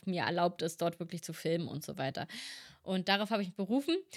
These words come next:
Und, äh, derjenige ist dann auch noch sehr sauer und ausfallend geworden. Aber letzten Endes ist rausgekommen, dass er wollte, dass ich dieses Video lösche. Weil, jetzt kommt es auch noch, weil, ja,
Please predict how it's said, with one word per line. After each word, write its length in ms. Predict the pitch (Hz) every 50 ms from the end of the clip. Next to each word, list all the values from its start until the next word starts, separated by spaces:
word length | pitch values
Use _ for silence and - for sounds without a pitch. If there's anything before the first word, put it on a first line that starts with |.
| - - - - - -
Und, 480 | - 220 214 214 214 214 214 208 -
äh, 280 | - 151 180 185 190 190
derjenige 640 | 185 185 185 190 202 220 226 233 208 220 214 214 196
ist 140 | 175 196 -
dann 80 | 208 170
auch 100 | 202 202
noch 120 | 202 190
sehr 240 | 185 208 208 202 190
sauer 260 | 185 175 220 254 254
und 80 | 240 -
ausfallend 420 | - 180 233 - - 240 233 226
geworden. 360 | 247 214 208 202 202 220 214 -
Aber 200 | - 196 220 262
letzten 280 | 269 269 269 269 - 311
Endes 360 | - - 220 262 294 302 294 -
ist 220 | - - - -
rausgekommen, 720 | 196 214 294 330 - 185 - - - 226 233 254 277 277 -
dass 200 | 208 208 254 -
er 140 | - 208 226
wollte, 280 | 214 226 226 233 269 233
dass 180 | - 220 -
ich 100 | 233 208
dieses 320 | - 202 208 196 190 196 -
Video 180 | 190 175 185
lösche. 360 | 180 190 247 - - 175 208 -
Weil, 640 | 175 170 185 233 269 277 208 190 190 196 214 262 370
jetzt 300 | 320 190 196 196 - -
kommt 220 | - 208 185 185
es 80 | 185 -
auch 160 | 175 165 175
noch, 240 | 175 160 170 190 -
weil, 300 | 185 185 196 208 214 196
ja, 300 | 131 131 160 185 202 185